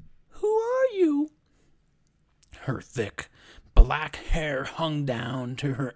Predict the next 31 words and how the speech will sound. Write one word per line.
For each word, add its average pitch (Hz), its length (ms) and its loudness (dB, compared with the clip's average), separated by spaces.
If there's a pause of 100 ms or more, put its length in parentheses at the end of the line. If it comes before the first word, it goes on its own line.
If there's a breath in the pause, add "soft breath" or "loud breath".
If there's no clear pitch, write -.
ankles. 135 680 -4 (320 loud breath)
Her 175 220 0
hair 156 460 -4
was 143 200 -6
tangled 160 460 -4
up 151 200 -8
with 160 220 -8
twigs 156 560 -2
and 143 220 -2
briars. 151 680 -8 (300 loud breath)
Her 143 160 -6
long, 139 440 -4 (240 loud breath)
white 135 460 -2
gown 135 460 -2
was 135 140 -2
badly 131 380 -6
torn 143 460 -2
and 139 160 -2
faded. 139 560 -6 (480 soft breath)
Large 120 460 -8 (280 soft breath)
patches - 800 -10 (160)
of 110 140 -14
it - 120 -10
were 113 120 -10
stained 113 580 -6
and 98 160 -14
caked - 460 -4
with - 180 -10
dry 104 520 -10 (840 soft breath)
brown 107 360 -10
mud. 95 300 -14